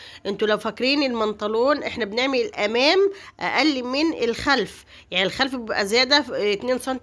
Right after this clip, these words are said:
في وسع الرجل، آه، بيبقى الحجر اللي ورا اطول من الحجر اللي قدام. الحجر كمان اللي هو ال-، الحجر ذات نفسه بيبقى مغوط شويه عن ال-، الخلف، فانا ده كله اهو بظبطه،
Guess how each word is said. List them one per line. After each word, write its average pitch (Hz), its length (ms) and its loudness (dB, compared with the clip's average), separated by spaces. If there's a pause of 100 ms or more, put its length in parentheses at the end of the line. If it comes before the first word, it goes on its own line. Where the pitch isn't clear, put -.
في - 120 -4
وسع 247 260 0
الرجل، 285 440 2 (360)
آه، 196 80 0
بيبقى 214 320 0
الحجر 214 440 2
اللي 240 160 2
ورا 254 400 2
اطول 247 360 0
من 240 220 0
الحجر 247 260 -4
اللي 240 160 0
قدام. 226 540 2 (380)
الحجر 254 520 -2
كمان 247 460 2
اللي 214 180 2
هو 254 260 2
ال-، 247 160 0
الحجر 208 460 0
ذات 226 180 -2
نفسه 269 240 -2
بيبقى 247 680 2
مغوط 233 480 0
شويه 294 460 2
عن 269 360 4
ال-، 220 320 0 (360)
الخلف، 180 580 -6
فانا 240 420 0
ده 202 160 -2
كله 254 280 2
اهو 226 160 2
بظبطه، 240 800 0